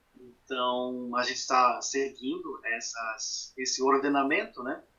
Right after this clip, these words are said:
para proteger também os nossos paroquianos. E quanto aos atendimentos, a gente atende na, ao longo da semana, na parte da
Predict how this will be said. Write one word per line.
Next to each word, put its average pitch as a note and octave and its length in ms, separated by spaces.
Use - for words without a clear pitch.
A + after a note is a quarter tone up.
para A#2+ 440
proteger D3+ 640
também C3 300
os B2+ 140
nossos A#2+ 380
paroquianos. C#3 880
E F#3+ 380
quanto F#3+ 280
aos E3+ 140
atendimentos, E3 800
a D3 40
gente D#3+ 220
atende E3 440
na, D#3+ 400
ao D#3 140
longo G#3 360
da F#3 140
semana, E3+ 420
na F#3+ 100
parte F#3 360
da F#3+ 140